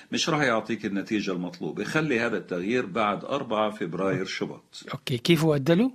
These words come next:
Speaker 1: الدلو عنده نشاط في الحركة، في الاتصالات، في التنقلات، ممكن تكون عنده سفرة بعيدة أو اتصالات مع الخارج. بالنسبة للدلو، التجار بيستفيدوا في هذا اليوم في عمليات الاستيراد والتصدير.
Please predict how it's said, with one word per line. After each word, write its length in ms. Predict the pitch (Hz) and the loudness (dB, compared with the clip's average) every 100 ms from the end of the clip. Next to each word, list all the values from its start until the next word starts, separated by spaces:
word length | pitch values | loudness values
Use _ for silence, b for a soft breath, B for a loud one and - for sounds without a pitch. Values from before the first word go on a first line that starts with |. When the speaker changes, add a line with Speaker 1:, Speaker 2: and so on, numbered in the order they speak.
| _ _ _ _ B B B B | _ _ _ _ B B B B
Speaker 1:
الدلو 540 | 127 151 190 170 160 143 | 0 4 4 6 4 2
عنده 460 | 113 127 117 117 | 2 0 2 4
نشاط 460 | 110 101 - 110 113 | 4 0 2 2 2
في 120 | - | -4
الحركة، 580 | 78 - 104 104 104 104 | -6 -2 0 0 2 0
في 140 | 104 | 2
الاتصالات، 800 | 98 101 101 - 92 98 98 95 | -2 0 -4 -2 2 2 2 0
في 140 | - 110 | -4 -4
التنقلات، 960 | - 90 85 - 80 95 117 - 117 | -2 -4 -4 -6 -4 2 2 2 -2
ممكن 300 | 139 - 104 | -2 -2 -4
تكون 240 | - 117 | -2 -2
عنده 280 | 104 107 95 | 0 0 -2
سفرة 460 | - 120 - 98 95 | -2 -4 -2 -2 0
بعيدة 560 | 95 90 113 104 113 113 B B - | -2 0 0 2 0 -2 B B 4
أو 180 | 104 95 | 4 4
اتصالات 680 | - 87 104 104 90 - | -2 0 4 4 2 0
مع 200 | 101 92 | 0 2
الخارج. 640 | 76 - 90 90 127 170 - B B - | 0 -6 -2 2 2 2 -4 B B 0
بالنسبة 420 | 131 151 - 113 | 2 2 2 4
للدلو، 640 | 110 95 85 110 117 117 | 4 2 0 0 2 0
التجار 580 | - - 127 98 98 101 | -2 -2 -2 2 2 2
بيستفيدوا 680 | 82 85 - 87 120 104 85 | 0 -6 -6 -4 -2 -2 -2
في 200 | 82 78 | -4 -2
هذا 200 | 117 107 | 0 2
اليوم 380 | 82 110 156 190 | 0 2 0 -2
في 240 | 143 127 | -2 0
عمليات 680 | 113 107 101 95 98 98 92 | 2 2 0 0 0 -2 -4
الاستيراد 680 | 98 - 101 92 92 87 76 | -6 -2 0 2 0 -2 -2
والتصدير. 760 | 107 120 139 117 - - - | -2 0 0 -2 -6 -18 -20